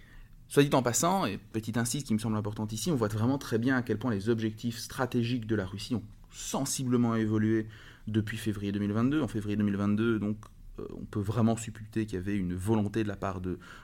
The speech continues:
de Moscou de procéder à un changement de régime à Kiev. Face à l'échec de l'offensive sur Rostomel, la tentative de prise de l'aéroport de Kiev, et ensuite, euh, la tentative de procéder justement vers la capitale rapidement, euh, on peut penser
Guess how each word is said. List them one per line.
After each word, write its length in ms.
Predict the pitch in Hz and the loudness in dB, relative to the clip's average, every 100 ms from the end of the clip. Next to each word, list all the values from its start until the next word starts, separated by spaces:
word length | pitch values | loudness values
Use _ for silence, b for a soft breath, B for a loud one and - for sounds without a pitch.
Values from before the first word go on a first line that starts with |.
| - | 0
de 60 | |
Moscou 320 | 101 98 - 110 | 2 2 0 -2
de 60 | |
procéder 340 | 101 - 107 101 | -2 -6 -4 -2
à 60 | |
un 40 | 92 | -2
changement 280 | 104 104 | 0 0
de 60 | 101 | 0
régime 360 | 98 98 104 98 | 0 0 -2 -2
à 60 | 95 | -4
Kiev. 340 | - 180 - B B B B - - - - | 0 0 0 B B B B -18 -20 -20 -6
Face 240 | - 123 | -2 2
à 60 | 123 | 6
l'échec 640 | 127 127 147 143 - - - | 6 6 4 2 -2 -14 -4
de 80 | 117 | -2
l'offensive 420 | 113 120 120 131 | 0 0 -2 -4
sur 180 | - 113 | -4 -4
Rostomel, 560 | 120 - 123 127 127 117 | -6 -2 0 4 4 4
la 100 | 104 | 2
tentative 420 | 110 110 113 117 | -2 -4 -4 -4
de 60 | |
prise 300 | 113 107 123 | -4 -2 -2
de 60 | 113 | 2
l'aéroport 480 | 107 107 107 117 117 | 4 4 2 2 4
de 80 | 117 | 2
Kiev, 380 | 120 123 120 B B B - | 2 2 0 B B B 0
et 140 | 127 135 | 6 6
ensuite, 600 | 127 123 139 139 - - | 6 0 -4 -4 -6 -4
euh, 220 | 113 104 | 2 2
la 120 | 98 | 2
tentative 440 | 98 107 107 117 117 | -2 -2 -2 -2 -2
de 80 | 104 | -4
procéder 420 | - 127 127 127 | -2 0 4 4
justement 340 | 117 120 120 | 4 2 4
vers 120 | 113 | 4
la 80 | 107 | 2
capitale 440 | 110 110 - 131 120 | 0 -6 -2 2 2
rapidement, 800 | 110 110 117 123 127 127 - - - | 0 0 0 2 2 0 -2 -10 -8
euh, 160 | 95 95 98 95 98 | -6 -4 -6 -8 -8
on 140 | 98 98 101 101 - - - - - - - | -8 -8 -8 -14 -18 -20 -20 -20 -20 -12 -2
peut 120 | 135 | 0
penser 500 | 135 127 - 147 | 4 2 4 2